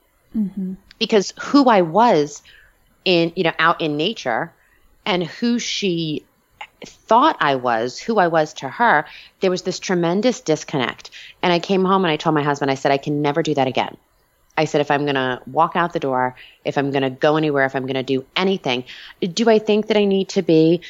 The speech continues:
Speaker 2: you know, in, in four-inch heels and carrying a Chanel bag and, you know, full hair and makeup and false eyelashes?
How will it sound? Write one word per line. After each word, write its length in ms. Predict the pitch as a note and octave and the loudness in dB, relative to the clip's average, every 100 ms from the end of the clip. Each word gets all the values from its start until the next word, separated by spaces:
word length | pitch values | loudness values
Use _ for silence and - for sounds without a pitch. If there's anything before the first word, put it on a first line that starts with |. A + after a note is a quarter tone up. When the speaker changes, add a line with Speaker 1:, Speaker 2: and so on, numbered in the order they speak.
| - | -8
Speaker 2:
you 120 | - | 2
know, 120 | D#3+ D3 | 2 4
in, 240 | E3+ D3+ | 2 2
in 240 | D3+ E3 D#3+ | 2 0 0
four-inch 580 | - - E3+ F3 E3+ D#3+ | -4 2 4 4 2 -2
heels 480 | - D#3+ F3+ G3 E3 | 0 2 2 0 -2
and 220 | C#3+ C#3+ | -4 -6
carrying 380 | - D#3 D#3+ D#3+ | 0 2 2 0
a 40 | |
Chanel 400 | - D#3 C#3+ D3+ | -2 0 0 2
bag 400 | F#3+ F#3 G3+ G3 | 2 2 0 0
and, 220 | D3 C#3+ | -4 -4
you 60 | E3 | -6
know, 140 | C#3 | -6
full 320 | C#3 - D#3+ | -6 -2 -2
hair 220 | D3+ E3 D#3 | 0 -2 0
and 100 | D3+ | 0
makeup 320 | C#3+ F3+ E3+ | -2 -2 -2
and 160 | C#3 | -2
false 240 | D3+ C#3+ C#3+ | 2 2 2
eyelashes? 600 | C3+ D3 E3+ F#3 C4 B3+ | 0 0 -4 -2 -4 -4